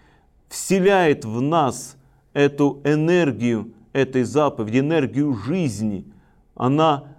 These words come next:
заповедь, возможность исполнить эту заповедь, она уже становится нашей, собственной. От нас только, э, и надлежит, что неукоснительно, э, каждый раз, э,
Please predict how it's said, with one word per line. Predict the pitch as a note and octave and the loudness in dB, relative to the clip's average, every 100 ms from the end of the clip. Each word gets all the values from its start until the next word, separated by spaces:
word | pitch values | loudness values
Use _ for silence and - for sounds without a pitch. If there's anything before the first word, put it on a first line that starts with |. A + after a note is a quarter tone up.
| - | -16
заповедь, | G#2 D#3 F#3+ F#3 B2 A2 G#2 | -4 2 2 2 0 -2 0
возможность | C#3+ C3 E3 G#3+ F#3+ A2+ A#2 A2+ | 0 0 2 4 2 0 -6 -6
исполнить | B2+ - D#3 C3 G2 | -10 -4 -2 -2 -6
эту | A2 | -6
заповедь, | A#2+ C#3+ C3 G#2 G2+ - _ - | 0 0 0 -6 -6 -12 _ -6
она | A#2 D3 | -2 2
уже | D#3+ C#3 | 2 2
становится | D3 D3+ D#3 D3 D3 | 0 -2 -2 0 0
нашей, | C#3+ E3+ E3+ C#3 A#2 | 0 2 0 -2 -6
собственной. | A2 - E3+ E3+ - - B2+ A#2+ G#2+ F2+ - - - | -6 -2 -2 -2 -12 -4 -2 -2 -4 -8 -14 -18 -6
От | A#2 | -6
нас | C3+ D3+ | -2 -2
только, | D3+ D#3+ C#3+ D3 C3+ C3 - - - | 0 0 0 0 -2 -4 -18 -20 -10
э, | B2 - | -8 -6
и | D3 D3+ | -6 -4
надлежит, | C#3+ B2+ C#3+ C3 F3+ | -2 0 0 0 -4
что | - - D3 B2+ - - | -4 -2 0 0 -4 -6
неукоснительно, | C#3 D#3+ D3+ D#3 D3+ D#3 F#3+ F#3+ D3+ C#3+ C#3 C3+ C3+ - - | -2 0 0 -2 -2 -4 -2 0 0 0 0 -2 -8 -20 -12
э, | - A#2+ | -10 -2
каждый | D#3 D3+ G#2+ C#3 | 2 2 2 2
раз, | D#3 D3+ C#3+ - - _ - | 4 2 -2 -16 -20 _ -12
э, | A2+ A2+ A2+ A2 | -6 -4 -2 -4